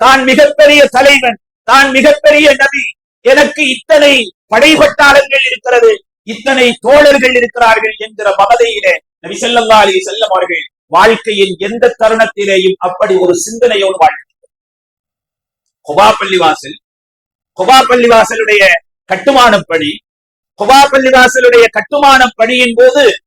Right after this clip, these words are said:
அந்த நிகழ்ச்சியை பதிவு செய்யக்கூடிய வரலாற்று ஆசிரியர்கள் சொல்லுகிறார்கள், குபா பள்ளிவாசலுடைய கட்டுமான பணியின் போது நபி ஸல்லல்லாஹு அலைஹி வஸல்லம் அவர்கள் கல்லை, மண்ணை தான் சுமந்திருக்கிறார்கள்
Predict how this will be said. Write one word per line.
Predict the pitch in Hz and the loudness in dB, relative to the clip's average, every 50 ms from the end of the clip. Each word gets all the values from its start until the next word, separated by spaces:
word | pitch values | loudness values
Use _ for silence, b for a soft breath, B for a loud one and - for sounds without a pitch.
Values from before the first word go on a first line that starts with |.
| _ _ | _ _
அந்த | - 214 233 233 214 | -6 -4 -2 0 0
நிகழ்ச்சியை | 214 226 233 294 302 294 294 - 285 269 254 247 240 226 - | 0 2 2 2 2 2 0 -4 -4 0 2 2 2 2 0
பதிவு | - 220 254 285 302 302 | -4 -4 -2 0 0 0
செய்யக்கூடிய | 302 277 277 277 262 - - 247 254 247 240 202 | 0 -2 -2 -2 -2 -4 -4 -8 -2 -2 0 0
வரலாற்று | 208 220 254 285 294 294 - 277 | 2 2 4 4 2 2 0 0
ஆசிரியர்கள் | 262 - - 240 240 233 240 220 214 214 208 - | 0 0 -2 -4 -2 0 0 0 0 -2 -6 -8
சொல்லுகிறார்கள், | 220 226 233 226 208 208 202 190 190 190 190 180 - - _ _ _ _ _ _ | -12 -8 -4 -2 0 0 0 0 0 -4 -6 -8 -8 -10 _ _ _ _ _ _
குபா | 175 170 208 226 233 220 | -6 -2 2 2 2 2
பள்ளிவாசலுடைய | - 214 202 208 196 190 185 185 180 - 180 175 175 170 170 165 160 | 0 -4 -6 -4 -2 -2 0 -2 -2 -4 -6 -6 -6 -4 -4 -6 -6
கட்டுமான | - 170 - _ 254 240 220 208 196 190 180 175 - | -8 -10 -12 _ -6 -2 0 0 0 0 -2 -4 -6
பணியின் | 170 175 185 180 175 175 165 160 | -10 -10 -8 -8 -8 -10 -10 -8
போது | 175 175 165 165 160 156 156 - _ _ _ _ | -6 -6 -6 -4 -6 -6 -6 -8 _ _ _ _
நபி | - 165 190 190 | -16 -14 -8 -6
ஸல்லல்லாஹு | 240 240 240 233 226 208 208 196 190 175 | -6 -2 -2 -2 0 0 2 2 2 0
அலைஹி | - - - | -2 -4 -10
வஸல்லம் | - - 190 190 214 196 180 | -12 -14 -14 -6 -6 -4 -2
அவர்கள் | 170 165 160 - 156 - - - _ _ _ _ | 0 -2 -2 -4 -6 -10 -12 -14 _ _ _ _
கல்லை, | - 165 185 208 214 202 190 170 160 151 131 135 | -10 -8 -8 -6 -4 -4 -2 -2 -2 -6 -8 -10
மண்ணை | - - - - _ - - - - - _ | -14 -16 -16 -16 _ -16 -16 -16 -16 -12 _
தான் | - - - 185 180 | -4 -2 -2 -2 -4
சுமந்திருக்கிறார்கள் | - - 165 165 185 214 220 208 202 190 190 - - 170 165 160 - 147 151 139 | -6 -10 -10 -8 -6 -6 -2 -2 -2 -2 -2 -2 -2 -2 -2 -2 -2 -4 -6 -8